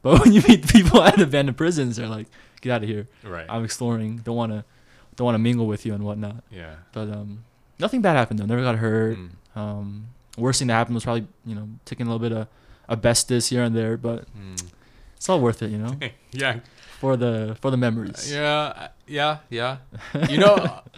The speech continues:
Speaker 2: so I, I will say this. Um, well, kinda circling back to the malaria thing,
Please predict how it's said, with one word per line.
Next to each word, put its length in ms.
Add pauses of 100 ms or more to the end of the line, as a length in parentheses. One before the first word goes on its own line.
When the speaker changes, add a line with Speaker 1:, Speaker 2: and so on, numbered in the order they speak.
(180)
Speaker 2:
so 100
I, 220
I 40
will 200
say 180
this. 560
Um, 460 (1160)
well, 340 (580)
kinda 220
circling 480
back 200
to 80
the 100
malaria 480
thing, 280